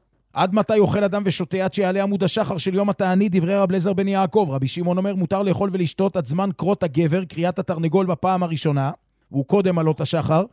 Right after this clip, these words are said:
הרי שלדברי הכל רק יום התענית אסור באכילה ושתייה ולא הלילה שלפניו,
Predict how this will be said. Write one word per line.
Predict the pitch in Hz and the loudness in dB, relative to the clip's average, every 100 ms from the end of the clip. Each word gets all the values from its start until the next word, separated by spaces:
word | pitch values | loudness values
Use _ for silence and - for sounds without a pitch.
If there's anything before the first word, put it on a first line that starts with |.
| _ _ _ - | _ _ _ -2
הרי | 143 156 175 | 0 2 0
שלדברי | 185 170 156 151 | -2 -2 -2 0
הכל | 190 - 190 | -2 0 0
רק | 180 175 | 0 0
יום | 190 | 0
התענית | 190 190 185 190 | 0 0 -2 -2
אסור | 170 - 180 | -4 -4 -2
באכילה | 185 180 196 | -2 -2 -2
ושתייה | 190 - 202 220 196 | -2 -2 -2 0 2
ולא | 180 | 2
הלילה | 185 185 190 | 0 0 -2
שלפניו, | - 196 196 220 254 | -2 -2 0 2 2